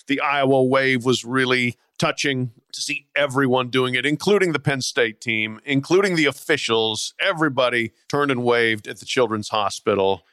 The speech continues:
uh, at the end of the first quarter. It was, it, it's a, it's one of those very cool, you know, extremely unique, uh, traditions that's blown up, and I, it's, it's a feel-good moment for sure. Uh, and then even I gotta go beyond that, just from a media perspective, like,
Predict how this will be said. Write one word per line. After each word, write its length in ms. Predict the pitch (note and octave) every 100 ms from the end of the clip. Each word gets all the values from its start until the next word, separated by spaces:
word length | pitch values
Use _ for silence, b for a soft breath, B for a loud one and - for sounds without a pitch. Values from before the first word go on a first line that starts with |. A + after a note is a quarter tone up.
| -
uh, 140 | G#2
at 100 | G2
the 120 | A#2
end 120 | A2+
of 60 | G#2+
the 60 | G2+
first 320 | G#2+ G2 -
quarter. 300 | G#2 G2 G#2
It 80 | G#2
was, 320 | G2 - -
it, 140 | A#2+
it's 220 | - B2 -
a, 200 | C3 C#3
it's 160 | -
one 160 | C#3 C#3+
of 40 |
those 200 | C3 A#2+
very 320 | - B2+ C#3+ C#3
cool, 540 | - C#3+ C#3+ C#3 A#2 _ _ -
you 100 | A#2+
know, 220 | G2+ F2+ _
extremely 600 | - - - E3 D#3 D3
unique, 440 | C#3 C3 C3 - - -
uh, 140 | - A2
traditions 500 | - C3+ C#3+ - A#2+
that's 320 | A#2+ - - -
blown 340 | A#2+ C3 C#3 C#3
up, 200 | C3 -
and 100 | A#2+
I, 80 | A#2 -
it's, 400 | C3 C3 B2 -
it's 220 | C#3 B2
a 40 |
feel-good 480 | A#2+ - C#3 B2+ B2
moment 360 | A#2+ A#2+ A2+ -
for 120 | A2+
sure. 460 | - A#2 G#2 G2+ - -
Uh, 260 | C3 B2+ C#3
and 160 | E3 D3+
then 180 | D#3+ E3+
even 240 | G3 F#3
I 100 | F3
gotta 240 | E3 E3+ D3+
go 200 | E3 D#3+
beyond 560 | C3+ D3 D3+ D3 C#3+
that, 200 | C#3 C3+
just 200 | - C#3
from 160 | C#3+ B2
a 100 | A2+
media 420 | A2 D3 F3+ E3
perspective, 840 | E3 D3+ - D#3 C#3+ - C3+ A#2+ A2 -
like, 280 | A2 A2